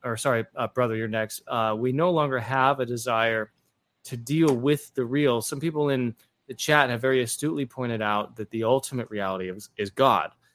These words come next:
and our, our best interaction, our, our only, our really our only interaction outside of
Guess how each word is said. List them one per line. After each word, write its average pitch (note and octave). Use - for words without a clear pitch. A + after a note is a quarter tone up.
and A2
our, B2+
our B2
best D#3+
interaction, C3
our, A2
our A#2
only, E3+
our C3
really F3
our C3
only F3+
interaction A#2+
outside A#2
of G#2+